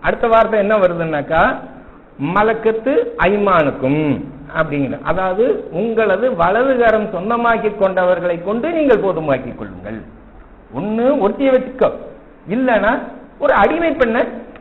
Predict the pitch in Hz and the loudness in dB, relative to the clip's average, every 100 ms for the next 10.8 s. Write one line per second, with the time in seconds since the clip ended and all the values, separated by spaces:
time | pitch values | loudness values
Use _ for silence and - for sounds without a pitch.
0 | - 214 185 - - 113 123 127 - - | -4 -2 -2 -4 -10 -6 -4 -4 -8 -14
1 | - - 277 214 254 302 302 254 247 208 | -20 -14 -8 -2 2 6 6 4 2 2
2 | 196 233 269 262 - 262 311 277 262 254 | 4 4 4 2 0 0 2 2 4 4
3 | 240 175 170 - 208 262 226 240 233 202 | 4 2 0 2 6 6 6 4 6 4
4 | 233 226 - - 196 180 170 131 135 110 | 4 0 -6 -12 -8 0 0 0 -4 -6
5 | 87 87 98 92 104 - - - - 247 | -8 -12 -12 -12 -12 -14 -18 -20 0 4
6 | 202 190 185 180 165 - 165 156 143 135 | 6 6 6 6 4 4 2 2 -2 -2
7 | 131 127 131 123 127 147 180 175 - - | -2 -2 0 0 0 2 0 -2 -10 0
8 | 180 185 165 165 160 - 170 160 156 156 | 2 2 0 -2 -6 0 0 2 -2 -4
9 | 143 139 135 143 151 135 123 131 139 139 | 0 0 2 0 0 0 -2 -2 -2 -2
10 | 127 120 117 113 113 143 196 | -4 -6 -4 -4 -2 2 2